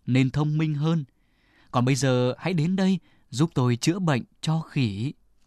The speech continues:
Muông thú cố gắng giúp đỡ bác sĩ.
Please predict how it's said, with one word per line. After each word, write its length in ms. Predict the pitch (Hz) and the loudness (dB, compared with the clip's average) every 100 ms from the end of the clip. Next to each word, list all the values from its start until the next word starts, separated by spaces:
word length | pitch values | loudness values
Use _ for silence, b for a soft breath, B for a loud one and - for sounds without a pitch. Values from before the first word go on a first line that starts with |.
| _ _ _ _ _ _ _ _ _ _ _ - | _ _ _ _ _ _ _ _ _ _ _ 6
Muông 240 | 147 139 | 6 6
thú 420 | 131 127 139 202 - | 2 0 0 -2 0
cố 140 | 151 | 0
gắng 300 | 156 135 170 | 0 -2 -2
giúp 200 | 180 202 | -2 -4
đỡ 140 | 147 | -6
bác 180 | 147 185 | -8 -8
sĩ. 320 | - 156 208 | -4 -4 -6